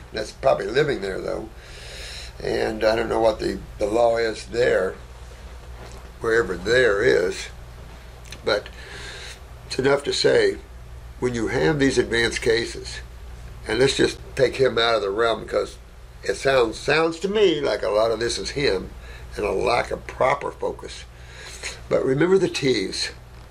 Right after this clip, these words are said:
So remember using teas and stuff like this to help people get out of their troubles. Teas are so powerful. Herbs are so powerful. When you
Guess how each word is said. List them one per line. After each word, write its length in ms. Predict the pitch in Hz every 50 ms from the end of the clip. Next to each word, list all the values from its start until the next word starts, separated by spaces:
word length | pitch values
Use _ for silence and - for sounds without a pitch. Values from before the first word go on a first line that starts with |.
| - - - -
So 140 | - -
remember 240 | 139 120 131 131 151
using 400 | 160 156 151 156 - 147 127 117
teas 540 | - - - 131 127 127 127 127 127 120 -
and 100 | 104 98
stuff 260 | - - - 107 104
like 200 | - 110 101 95
this 160 | - 104 98
to 80 | - -
help 240 | 101 104 98 - -
people 360 | 113 110 - - 98 92 92 - - - - - - - - -
get 200 | - 135 123 110
out 180 | 107 113 113 110
of 100 | 104 92
their 120 | 92 90
troubles. 480 | - - - 117 107 95 90 87 - - - - - - - - - - -
Teas 460 | - - 143 147 156 156 160 156 127 117
are 240 | 107 104 107 - -
so 240 | - - - 143 131
powerful. 340 | 127 - 131 131 123 - -
Herbs 220 | - - - - 143
are 80 | 139
so 200 | 127 - 143 127
powerful. 500 | 120 - 120 117 120 127 123 123 - 107
When 120 | 113 117 131
you 200 | 151 170 165